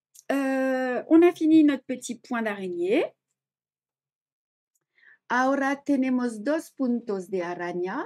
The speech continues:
celui-ci. Puis vous avez vu, vous avez après un petit point de chaînette. Donc, vous faites vos points d'araignée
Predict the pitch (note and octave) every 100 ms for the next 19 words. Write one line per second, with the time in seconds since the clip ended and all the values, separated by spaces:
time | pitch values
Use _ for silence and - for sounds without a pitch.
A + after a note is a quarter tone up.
0 | C#5 - A#3+ A3+ A3 - G#4 - A#3+ B3
1 | B3+ B3 B3+ E4+ C#4+ B3+ A3+ B3 - D4
2 | - F4+ F#4+ F4+ D4+ - D#4 D4 - C#4
3 | A3+ F3 - G3 F#3+ B3 D4+ C#4 C#4+ -
4 | C4+ B3+ B3 A#3+ A3+ A#3